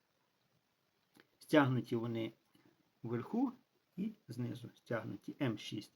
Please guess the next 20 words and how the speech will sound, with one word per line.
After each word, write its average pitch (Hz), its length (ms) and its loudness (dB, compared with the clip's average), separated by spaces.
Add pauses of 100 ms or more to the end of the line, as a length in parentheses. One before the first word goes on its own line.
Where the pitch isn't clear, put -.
шпильки. 196 640 -2 (1800)
Відповідно, 139 640 0
стиснення 120 680 0
акумуляторів 117 840 0
відбулося, 131 580 0 (380)
тобто 117 440 2
в 104 80 -8
процесі 127 540 2
роботи 127 440 4
якісь 101 360 -6
там 98 380 -6
великі 120 400 4
струми 113 400 2 (140)
розрядів, 156 680 2 (220)
там 95 220 -10
зарядів, 147 480 0
щоб 107 200 -6
не 104 120 0
було 113 180 0
н-, 117 180 0